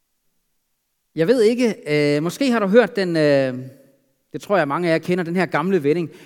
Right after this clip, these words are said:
"Herrens veje er uransagelige." Det er sådan noget, man måske siger, når man synes, at Gud handler på en, øh, måde, som er meget mærkelig og, øh, meget overraskende og virker fuldstændig uforståelig.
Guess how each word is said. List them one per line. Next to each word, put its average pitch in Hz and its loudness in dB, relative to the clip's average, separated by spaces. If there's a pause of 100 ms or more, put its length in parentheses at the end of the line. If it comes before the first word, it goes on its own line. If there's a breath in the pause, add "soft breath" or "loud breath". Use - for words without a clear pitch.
(120 loud breath)
"Herrens 202 0
veje 147 -2
er 156 -2
uransagelige." 139 -8 (1400 loud breath)
Det - -16
er 202 0
sådan 226 0
noget, - -
man 165 -2 (220)
måske 185 -4
siger, 196 -2
når 151 -2
man 147 -4
synes, 180 -6
at - -10
Gud 202 -2
handler 180 -4
på 147 -8
en, 135 -6
øh, 131 -6
måde, 160 -2
som 139 -12
er 113 -14
meget 139 -6
mærkelig 135 -8
og, 110 -10
øh, 104 -10 (320 soft breath)
meget 135 -6
overraskende 131 -10
og 123 -12
virker 180 -4
fuldstændig 185 -10
uforståelig. 135 -12